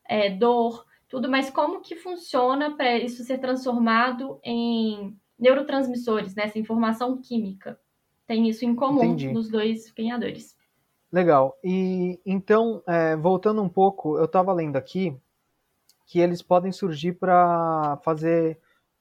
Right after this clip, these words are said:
Speaker 2: você tinha já dado um exemplo de outro, outra utilidade, assim, vamos dizer, do, dessa descoberta, mas que eles poderiam ser feit-, é, usadas, essas descobertas, pra fazer medicamentos pra dor.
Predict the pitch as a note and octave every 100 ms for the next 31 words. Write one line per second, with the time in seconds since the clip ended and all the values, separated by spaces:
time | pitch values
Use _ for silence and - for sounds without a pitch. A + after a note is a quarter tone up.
0 | - D#3+ D#3+ G3 F3+ D#3 D3 D3 C#3 C3+
1 | C3+ B2+ C#3 C3+ C3 C3 B2+ C3 C3 B2+
2 | B2 B2 C3 - - C3+ - C3+ C3 B2
3 | B2 _ _ - C#3 - C3+ B2+ C3+ C#3
4 | C3 B2 C#3 B2+ B2 B2 B2+ B2+ C3 _
5 | _ _ _ _ _ - C3+ B2+ B2 C3
6 | C#3 _ _ _ _ C3+ B2+ B2 - B2+
7 | D3+ E3+ C3 B2 _ _ _ _ _ _
8 | C#3+ D3+ - E3+ - F3+ E3+ E3+ F#3+ F3+
9 | - F3+ F3 F3 E3 D#3 D3+ C#3+ C#3 B2+
10 | B2 B2 A#2+ - - D#3+ F3 - D#3 C#3
11 | C3 C3+ C#3+ D#3 C#3+ C3 B2+ C#3 - C3+
12 | C3 C#3+ C#3 C3+ - C#3+ - C#3+ C#3+ D3+
13 | D3+ D#3 - D3+ D3+ E3+ F3 - F3 E3+
14 | D3+ C#3+